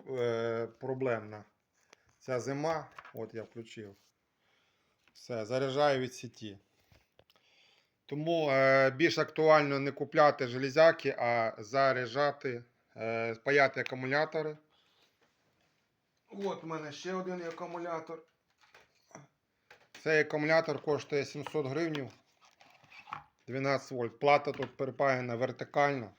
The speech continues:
Так як має бути по заводському. От роз'єм. Сім ампер. Раз, два, три, чотири, п'ять. П'ятнадцять елементів. Ціна досить пристойна.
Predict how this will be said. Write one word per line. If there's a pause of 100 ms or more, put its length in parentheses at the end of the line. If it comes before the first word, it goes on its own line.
(560)
Так
як
має
бути
по
заводському. (420)
От
роз'єм. (840)
Сім
ампер. (2500)
Раз,
два,
три,
чотири,
п'ять.
П'ятнадцять
елементів. (2000)
Ціна
досить
пристойна.